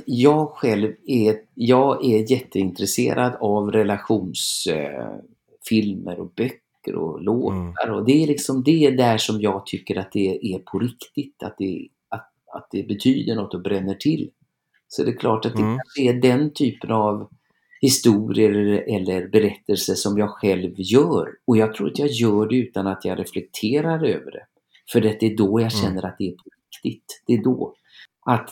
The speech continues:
Speaker 1: texter för mig som är bra, det måste vara på allvar oavsett om det är självupplevt. Men ni vet själva, när man ser någon, en film, när det är verkligen, när man känner att,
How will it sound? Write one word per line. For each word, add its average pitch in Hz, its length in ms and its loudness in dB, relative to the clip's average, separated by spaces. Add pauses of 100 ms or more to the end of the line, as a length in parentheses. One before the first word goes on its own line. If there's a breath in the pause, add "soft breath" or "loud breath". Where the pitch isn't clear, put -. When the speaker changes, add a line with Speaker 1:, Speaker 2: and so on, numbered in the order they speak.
(120)
Speaker 1:
texter - 440 0
för - 160 0
mig 135 240 4
som 127 200 -2
är 127 60 0
bra, 127 420 2
det 123 80 0
måste - 260 -4
vara 120 120 2
på - 120 -4
allvar 123 800 0
oavsett 120 720 -2 (760 loud breath)
om 113 300 6
det 110 460 2
är 92 100 0 (1200)
självupplevt. 127 920 -2 (120)
Men 190 180 4
ni 202 80 10
vet 165 220 6
själva, 127 420 2
när 147 120 6
man 151 180 2
ser 175 360 6
någon, 156 280 0
en 165 60 -2
film, 196 400 4
när 165 140 2
det 160 140 6
är 131 160 -2
verkligen, 127 540 2
när 123 80 2
man 131 140 2
känner 117 340 -2
att, 107 140 -2